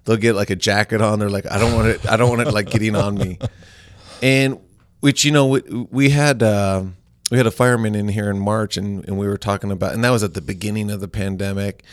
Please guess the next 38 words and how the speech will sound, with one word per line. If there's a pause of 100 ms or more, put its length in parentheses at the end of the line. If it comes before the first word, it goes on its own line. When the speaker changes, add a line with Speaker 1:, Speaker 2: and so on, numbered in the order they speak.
(380)
Speaker 1:
and
he
was
talking
about
how
it
might
affect. (600)
Um, (180)
here
we
are
in
the
middle
of
things
when
people
are
having
parties
and
catching
covid,
and, (540)
um, (1040)
and
I'm
in
a,
uh,
an
essential
job,
so
I'm